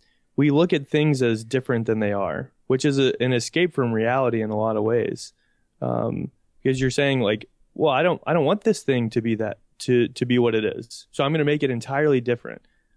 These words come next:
Uh, this is going to be a deconstruction of what the thing in and, is in and of itself." And I, yeah, my experience time and time again is the silence that we have with our Lord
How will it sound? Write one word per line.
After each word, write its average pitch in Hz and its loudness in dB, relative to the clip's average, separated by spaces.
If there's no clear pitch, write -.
Uh, 110 -2
this 127 -2
is 131 -8
going 135 0
to 135 -6
be 123 -2
a 107 2
deconstruction 120 -4
of 117 -4
what 120 -2
the 117 -2
thing 120 -4
in 110 -2
and, 110 -4
is 143 4
in 123 0
and 120 0
of 107 -2
itself." - -6
And 135 -2
I, 131 -2
yeah, 156 0
my 139 -2
experience 160 -2
time 147 -2
and 147 -2
time 147 -2
again 127 0
is 117 -4
the 117 0
silence 151 0
that 117 0
we 123 -2
have 120 -2
with 123 -2
our 113 0
Lord 104 -2